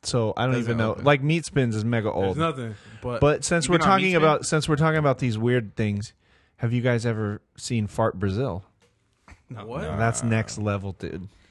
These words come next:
Speaker 2: Is that, like, the fart thing where they smell it and they're
Speaker 1: That's where
Speaker 2: like
Speaker 1: they, like, fart it into their mouth and shit.
Speaker 2: Uh, that shit. You know, you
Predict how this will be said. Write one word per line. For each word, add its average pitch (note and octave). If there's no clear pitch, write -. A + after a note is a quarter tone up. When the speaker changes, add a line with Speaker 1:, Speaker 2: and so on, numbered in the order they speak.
Speaker 2:
Is C#3+
that, F3+
like, G#3
the D3
fart D3
thing F#3+
where D#3
they C3
smell C3
it F3
and C#3
they're B2
Speaker 1:
That's C3+
where E3
Speaker 2:
like D3
Speaker 1:
they, -
like, A#2+
fart C#3
it C3
into A#2+
their A2
mouth A2
and C3
shit. C3+
Speaker 2:
Uh, A#2
that C#3
shit. F3
You D#3+
know, A#3+
you F#3